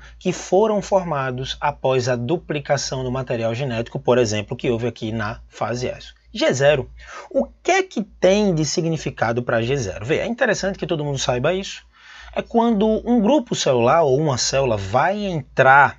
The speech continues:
na fase G um, sofre a G um com intensa atividade de produção de proteína, com intensa atividade de produção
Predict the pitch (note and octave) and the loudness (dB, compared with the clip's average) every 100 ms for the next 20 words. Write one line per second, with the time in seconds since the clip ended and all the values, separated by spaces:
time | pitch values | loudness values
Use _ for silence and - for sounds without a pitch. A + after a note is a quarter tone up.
0 | - B2 A#2 G2+ F#2+ G2+ G#2 D#3+ F#3+ - | -8 -6 -2 -2 0 -2 -2 -4 -6 -4
1 | - F#3 F#3+ G3+ G3 F#3+ B2 A2 G#2+ G2+ | 2 8 10 10 8 4 -2 -2 -2 -4
2 | G2 A#2+ D3 D#3+ - - - - D#3+ E3+ | -6 -4 -6 -8 -14 -20 -12 0 2 2
3 | E3 E3 F3+ - D#3 C3 B2 A2 G#2+ G2 | 2 2 2 -2 -2 -2 -2 2 2 0
4 | G#2 A2 G2 - G2+ G2 A2 A#2 E3+ F3+ | -4 -6 -6 -8 -10 -8 -6 -4 -4 -4
5 | F3 D#3+ C#3+ E3 D#3+ D#3+ D#3+ D#3+ C3+ B2 | -4 -4 -4 -4 -2 -2 -2 -2 -4 -4
6 | B2 A2 G#2 A2+ A2 A2 - G2+ | 0 0 0 -2 -2 -2 -2 -4